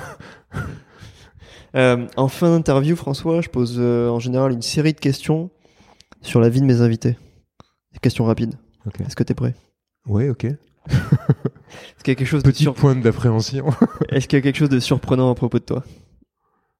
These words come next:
Speaker 1: Euh, ouais, j'ai quatre-vingt-dix ans. <laughs>
Speaker 2: Wow.
Speaker 1: J'en parais trente.
Speaker 2: On dirait pas. Ouais.
Speaker 1: <laughs> Non, non, mais ça, ça m'a fait penser à, des fois, je, je m'amuse dans une conférence parce que, ah, faut que ce soit rapide, ma réponse, zut.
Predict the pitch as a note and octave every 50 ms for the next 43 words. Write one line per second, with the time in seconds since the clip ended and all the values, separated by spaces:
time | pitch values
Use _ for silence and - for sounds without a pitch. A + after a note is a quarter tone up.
0 | _ _ _ _ _ _ _ _ _ _ - - A2 A2 A2 G#2+ G#2+ G#2 G#2 G#2
1 | G#2 G#2 G#2 G2+ G2+ G2+ G#2 G#2 G#2 G#2+ G#2+ G#2+ G#2 G2 F#2+ G2 - A#2+ A2 -
2 | - A2 G#2+ G#2 G2 G2 G2 F#2+ G#2+ G#2+ A2 A#2 A2+ _ _ - B2 A2+ - -
3 | - - - A4+ E3 - - E3+ - - - - C#3+ C#3+ F3+ G3+ G3+ - - A#2+
4 | F#2+ G2+ G2+ - G#2+ G#2 G#2 G#2 - - - G#2+ G#2+ G#2 - D3 C3+ C3+ C3 B2+
5 | C3 C#3+ D3 C#3+ C#3 C3+ - G2+ G2+ A2+ A2+ - D3 D3 D#3 - A#2 C#3+ D#3+ C#3
6 | G2 D#2+ - - F#2 F2+ F2 F2+ F2+ F#2 G2 G2+ G2 G2 G2 F#2+ F2+ - B2 G#2+
7 | - A2 G2+ G#2 F#2+ A2 G#2+ - G2+ F#2+ - - - G#2+ G2+ G2 F#2+ G2 G2+ G#2+
8 | - - G2+ - A2+ G#2 - G#2+ - F#2 E2+ F#2+ F#2+ G2+ G2+ G#2+ A2+ G2+ - G2+
9 | F#2+ E2+ F#2+ F2 - - F2+ - - G2+ F#2 G2 G2+ - - F#2+ E2+ - A2 A2+
10 | - A2 - - - - F#2+ G2 - - F#2+ F2+ E2+ E2 D#2+ - E2+ D#2+ - -
11 | - G#2 - F#2 -